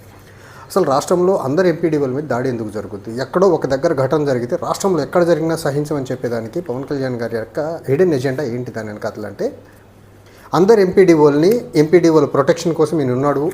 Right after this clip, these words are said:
లేకపోతే ఎంపీడీఓలకి ఈ, you know, ఏదైనా జరగరాంది జరిగితే దానికి మేము బాధ్యత తీసుకుంటామని చెప్పే ప్రయత్నం చేశాడు. అందులో క్లియర్గా వాళ్ళ మనసుని, you know, ఈయన వైపుకి లేకపోతే ఈయన పార్టీ వైపుకి తిప్పుకునే ఎజెండానే కనిపిస్తుంది తప్ప ఇప్పటివరకు రాష్ట్రంలో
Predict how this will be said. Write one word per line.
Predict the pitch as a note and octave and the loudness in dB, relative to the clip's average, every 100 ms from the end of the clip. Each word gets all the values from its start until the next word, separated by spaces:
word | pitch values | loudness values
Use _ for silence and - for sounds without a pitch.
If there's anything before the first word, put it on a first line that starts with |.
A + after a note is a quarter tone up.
| - | -2
లేకపోతే | B2+ - C3 D3 | -4 -2 -4 -2
ఎంపీడీఓలకి | C#3+ D3+ E3 D#3 D3 C#3 C3 D3+ B2 - - - - C#3 | 0 2 2 4 2 2 0 -2 -2 -4 -12 -20 -6 0
ఈ, | E3 E3 D3+ | 0 0 2
you | |
know, | D#3 C3 G2+ F2+ - - | 2 2 -2 -8 -12 -2
ఏదైనా | C#3 D3 | 2 2
జరగరాంది | A#2+ C3 C#3+ D#3+ D3+ | 2 2 4 4 4
జరిగితే | B2+ B2 A2 A#2+ E3+ C3+ F3+ - - - - - - B2 | 2 0 -2 -4 -4 -4 -6 -14 -20 -20 -20 -20 -8 -2
దానికి | C3 C#3 | 0 2
మేము | C3+ | 2
బాధ్యత | B2 C3+ D#3 D#3+ | 2 2 2 0
తీసుకుంటామని | C#3 - A#2+ A#2+ A2+ | -6 -6 -4 -4 -2
చెప్పే | E3 E3 C#3+ | -2 0 0
ప్రయత్నం | C#3 C3+ D3 B2+ | 0 -2 -4 -6
చేశాడు. | B2 C#3 D3+ | -6 -4 -4
అందులో | C#3+ E3+ | 0 -2
క్లియర్గా | E3+ D#3+ F#3 G#3+ G#3 G#3+ | 0 2 4 4 4 2
వాళ్ళ | D3+ D3 D3+ | 4 2 2
మనసుని, | C3+ B2+ F3+ G3 G3 G#3+ | 0 0 2 2 0 -2
you | G#3+ D#3 E3 | -4 -2 -2
know, | F#3 C#3+ | -2 -2
ఈయన | C#3+ D3 | -2 0
వైపుకి | C3+ C#3+ D3 D3+ | -2 -2 -4 -4
లేకపోతే | C#3 C#3 C#3 | -4 -4 -6
ఈయన | |
పార్టీ | B2+ A#2+ B2+ | -4 -6 -4
వైపుకి | C#3 B2+ B2 | -6 -6 -8
తిప్పుకునే | B2+ - C#3 B2+ | -12 -8 -6 -4
ఎజెండానే | A#2 C3 B2 B2+ | -4 -4 -6 -6
కనిపిస్తుంది | A#2 A#2 A#2 A#2+ G#2+ | -8 -8 -10 -12 -12
తప్ప | - D3 - - - - - | -8 -6 -6 -12 -20 -20 -4
ఇప్పటివరకు | C3+ D#3+ E3 E3 | 0 2 2 2
రాష్ట్రంలో | D3+ D#3 E3+ F3 D#3 D#3 | 0 0 0 2 2 2